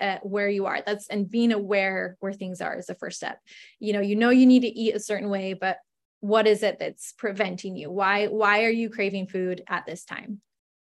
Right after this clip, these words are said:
And so when you are aware, then the next step is just self-compassion. It's like, "Of course, that makes sense. You know, my husband had a stroke.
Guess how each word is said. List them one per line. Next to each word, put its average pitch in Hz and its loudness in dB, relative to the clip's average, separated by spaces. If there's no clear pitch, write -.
And 240 4
so 247 6
when 285 2
you 415 10
are 262 6
aware, 254 6
then 254 4
the 285 4
next 240 -2
step 220 -2
is 208 -4
just 202 -8
self-compassion. - -6
It's - -14
like, 240 -6
"Of 294 -4
course, 392 0
that - -4
makes 190 -6
sense. - -12
You 214 -4
know, 214 0
my 233 2
husband 269 -2
had 302 0
a 294 -2
stroke. 320 0